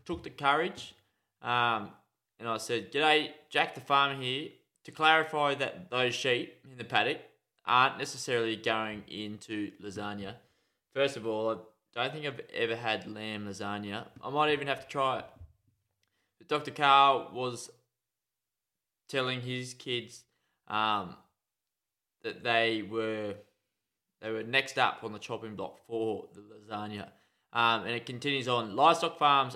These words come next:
are sustainable and shouldn't be a one-sided conversation across Triple J. Thanks, sheep farmer."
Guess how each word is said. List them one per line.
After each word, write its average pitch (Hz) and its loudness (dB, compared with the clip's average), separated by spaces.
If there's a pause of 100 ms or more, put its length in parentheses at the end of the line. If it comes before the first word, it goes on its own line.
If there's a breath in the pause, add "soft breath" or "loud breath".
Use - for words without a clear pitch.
(100)
are 135 2
sustainable 127 -2 (320 loud breath)
and 107 -20
shouldn't 131 -8
be 127 -6
a 82 -6
one-sided 113 -4
conversation 104 -8
across - -12
Triple 101 -12
J. 101 -10 (460)
Thanks, 95 -12 (280)
sheep - -12
farmer." - -12